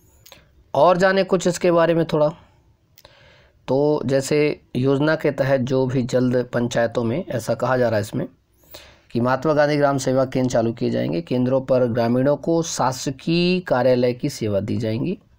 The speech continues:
जैसे आप इसमें, इसका उद्देश्य है कि समस्त जो कॉमन सर्विस सेंटर के माध्यम से उचित दर पर आम आदमी को उपलब्ध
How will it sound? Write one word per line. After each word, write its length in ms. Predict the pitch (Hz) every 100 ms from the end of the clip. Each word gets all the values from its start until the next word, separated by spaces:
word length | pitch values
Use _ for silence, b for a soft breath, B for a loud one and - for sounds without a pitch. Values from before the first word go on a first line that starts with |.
| B B B B B B 127
जैसे 640 | 175 135 165 160 170 -
आप 260 | 120 113 127
इसमें, 360 | 123 131 120
इसका 260 | 113 107 -
उद्देश्य 540 | 104 101 135 143 -
है 160 | 147 156
कि 260 | 151 131 127
समस्त 420 | - 120 135 -
जो 400 | 131 120 110 -
कॉमन 280 | - - 120
सर्विस 360 | 120 110 110 107
सेंटर 300 | 107 107 120
के 100 | 110
माध्यम 340 | 98 98 110
से 140 | 120 143
उचित 260 | 131 143
दर 200 | 127 131
पर 200 | 131 143
आम 260 | 123 120 117
आदमी 280 | 110 107 107
को 120 | 127
उपलब्ध 320 | 113 113 135